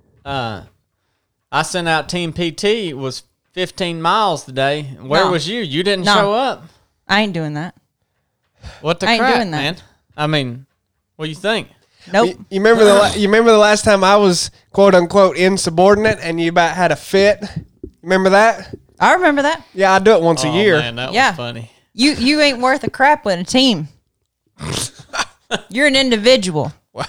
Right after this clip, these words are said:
Speaker 2: You haven't learned how to be part of a team.
Speaker 3: Well, so explain to me what you were doing today.
Speaker 2: I had,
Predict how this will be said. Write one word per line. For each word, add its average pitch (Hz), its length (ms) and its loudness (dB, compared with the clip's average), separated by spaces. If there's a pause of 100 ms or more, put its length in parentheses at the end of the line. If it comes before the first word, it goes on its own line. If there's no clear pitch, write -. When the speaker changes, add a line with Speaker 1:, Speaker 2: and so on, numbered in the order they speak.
Speaker 2:
You 247 120 0
haven't 240 440 0
learned 220 300 2
how 202 100 4
to 185 80 0
be 175 120 -4
part 185 260 0
of 156 100 -6
a 156 60 -6
team. 151 500 -8
Speaker 3:
Well, 202 160 0
so 240 220 4 (100)
explain 220 460 2
to 233 60 0
me 233 160 4
what 226 240 4
you 285 100 2
were 277 80 2
doing 170 280 4
today. 139 340 -2 (880)
Speaker 2:
I 240 80 -8
had, 262 320 -10